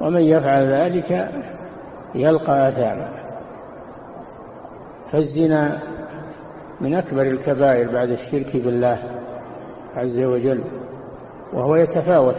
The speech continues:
بعضه أشد من بعض، فالزنا بزوجة الجار أشد، والزنا بذات المحرم أشد، الزنا يتفاوت بعضه أشد من بعض. "ولا يزنين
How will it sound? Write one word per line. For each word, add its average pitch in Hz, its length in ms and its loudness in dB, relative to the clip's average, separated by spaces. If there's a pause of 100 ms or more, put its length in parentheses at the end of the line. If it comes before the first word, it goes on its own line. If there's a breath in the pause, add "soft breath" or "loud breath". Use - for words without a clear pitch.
بعضه 156 480 4
أشد 156 300 -2
من 143 160 2
بعض، 127 200 2 (1040)
فالزنا 156 520 4
بزوجة 135 760 4
الجار 175 480 4
أشد، - 420 -2 (1200)
والزنا 170 460 2
بذات 165 420 4
المحرم 180 720 2
أشد، 147 400 2 (960)
الزنا 156 480 2
يتفاوت 151 540 4 (220)
بعضه 156 420 4
أشد 143 300 -2
من 135 200 4
بعض. 120 200 0 (1600)
"ولا 151 280 6
يزنين 156 600 6